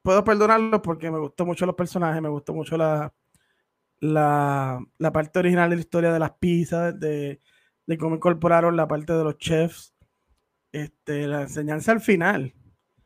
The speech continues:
este, bueno, no la voy a decir, pero, este, básicamente la enseñanza es como, como que el, la mejor pizza no dependía de un elemento, que era lo que ellos pensaban, que era lo mío, lo que hacía mejor,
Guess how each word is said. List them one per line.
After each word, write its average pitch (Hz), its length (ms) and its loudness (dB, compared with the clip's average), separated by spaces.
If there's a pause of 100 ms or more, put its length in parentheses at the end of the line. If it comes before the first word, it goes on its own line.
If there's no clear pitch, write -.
(340)
este, 135 380 -12
bueno, 139 180 -12
no 147 120 -6
la 156 80 -2
voy 180 120 6
a 175 40 6
decir, 180 260 0
pero, 135 540 -6 (840)
este, 127 460 -4
básicamente 180 580 2
la 165 80 2
enseñanza 156 540 -2
es 165 100 -4
como, 147 640 -2 (920)
como 151 200 2
que 143 200 0
el, 143 260 -4
la 156 160 2
mejor 147 280 0
pizza 196 280 4
no 175 120 4
dependía 175 360 4
de 165 60 2
un 165 100 2
elemento, 165 640 4 (320)
que - 80 -6
era 156 80 2
lo 156 80 4
que 160 60 2
ellos 151 140 2
pensaban, 156 520 4
que 151 80 -4
era 151 100 2
lo 151 80 4
mío, 175 280 4
lo 156 80 2
que 151 80 -6
hacía 165 200 -6
mejor, 180 480 -2